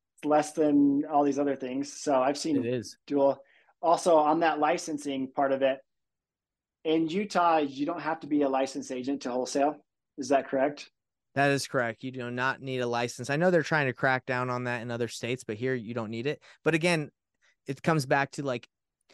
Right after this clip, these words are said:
Speaker 2: if they ever try to regulate the assignment, which is, like, you can't get it under contract and assign to someone else, w-, there's always gonna be different ways to get around it. Like, you can't
Speaker 1: Mm-hmm.
Speaker 2: stop someone <laughs> trying to s-, y-, there's just always gonna be flexible ways of,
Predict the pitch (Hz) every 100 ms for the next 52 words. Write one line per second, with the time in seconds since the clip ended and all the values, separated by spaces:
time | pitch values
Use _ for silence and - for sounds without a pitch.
0 | _ 151 156 165 170 175 - 160 143 135
1 | 139 139 135 131 131 123 - 127 131 143
2 | 165 - 131 123 131 123 120 113 120 -
3 | 123 120 - _ _ _ - 123 120 120
4 | 117 123 117 120 110 107 - 117 - 120
5 | 127 - _ _ _ _ 107 139 139 139
6 | 139 139 123 120 110 107 101 101 - 98
7 | 87 90 85 80 - 95 - _ _ _
8 | 147 135 160 139 110 123 110 - 120 113
9 | 107 - 120 123 - - - - - 156
10 | 151 156 151 151 - - 139 131 123 131
11 | 123 - 123 - 127 117 113 117 113 107